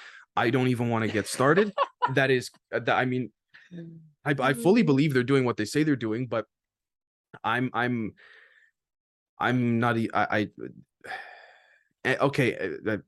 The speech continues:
Speaker 2: Maybe you can give a little bit about, like, twist. I mean, like, you just mentioned the spirals, right? So, like, twisty, like, that's just a twisty photon instead of,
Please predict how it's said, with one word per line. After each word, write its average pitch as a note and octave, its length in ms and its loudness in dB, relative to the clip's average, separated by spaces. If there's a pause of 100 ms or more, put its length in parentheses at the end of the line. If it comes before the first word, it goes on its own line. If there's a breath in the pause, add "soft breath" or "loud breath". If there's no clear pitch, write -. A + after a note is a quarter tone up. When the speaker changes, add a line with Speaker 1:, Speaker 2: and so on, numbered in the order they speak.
(160)
Speaker 2:
Maybe G#3 220 2
you A3+ 100 0
can G#3+ 120 0
give G3 140 2
a F#3+ 40 2
little F3+ 220 2
bit D#3+ 140 2
about, D3 220 2
like, C#3 300 -2
twist. - 440 -6
I C#3 140 0
mean, C#3+ 160 0
like, C3+ 200 -2
you D3+ 100 -4
just C3+ 160 -6
mentioned C#3 300 -4
the A#2 60 -6
spirals, A#2+ 560 -2
right? A#2 260 -4 (340)
So, D#3 240 2
like, C#3 240 0
twisty, E3 480 0
like, B2+ 220 0 (200)
that's C3 380 -4
just C3+ 320 -4 (260)
a B2 160 -6
twisty E3 460 -2
photon C3+ 580 0
instead C3 460 0
of, C3 80 -2